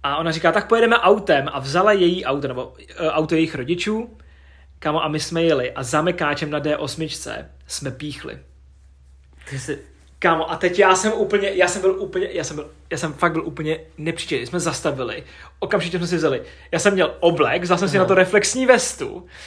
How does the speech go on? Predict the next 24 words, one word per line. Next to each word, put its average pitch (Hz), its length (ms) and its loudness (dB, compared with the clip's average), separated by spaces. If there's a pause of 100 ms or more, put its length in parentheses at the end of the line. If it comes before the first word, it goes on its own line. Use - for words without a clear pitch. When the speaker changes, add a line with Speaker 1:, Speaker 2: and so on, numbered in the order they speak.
(140)
Speaker 1:
Naštěstí 202 420 2
jsem 208 140 2
měl 214 160 4
jako 208 180 2
jiný 196 300 -2
boty, 190 360 2
že 151 60 -2
jsem 175 140 -2
nemě-, 175 200 -4
polobotky 175 400 0
jsem 170 140 -2
měl 185 140 0
v 185 40 -8
batohu. 175 380 0 (100)
Speaker 2:
Aha. 120 60 -12 (720)
Speaker 1:
A 151 640 0 (300)
Speaker 2:
Já 143 120 -2
bych 143 140 -6
to 156 80 -4
nemě-, 135 220 -2
já 139 140 -6
přísám, 143 300 -8
že 139 100 -10
bych, 139 200 -6